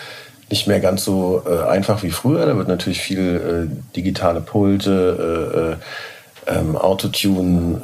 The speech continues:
ähm, Trap-Beats, äh, verschiedenste U-S-B-Sticks. Du hast dann manchmal drei, vier Support-Acts, die haben dann alle ihren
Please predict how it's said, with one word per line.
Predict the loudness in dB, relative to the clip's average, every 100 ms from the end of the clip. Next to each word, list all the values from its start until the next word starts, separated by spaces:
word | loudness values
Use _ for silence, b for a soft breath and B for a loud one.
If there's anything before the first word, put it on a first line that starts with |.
| -2
ähm, | -2 -2 -2 -4 -6 -6 -4 -4 -6 -8 -10 -12 -16 -20 -14 -4
Trap-Beats, | 0 0 0 0 2 0 -2 -4
äh, | -4 -4 -6 -6
verschiedenste | -6 -4 -2 0 0 0 0 0 -2 -4 -6 0
U-S-B-Sticks. | 0 0 0 2 2 0 -2 -2 0
Du | -2
hast | 0 0
dann |
manchmal | 0 0 0 -2
drei, | 0 -2
vier | 0 0 0
Support-Acts, | 0 -4 0 0 2 -2 -2
die | -2
haben | 2
dann | 0 0
alle | 0 0
ihren | 0 -2 -4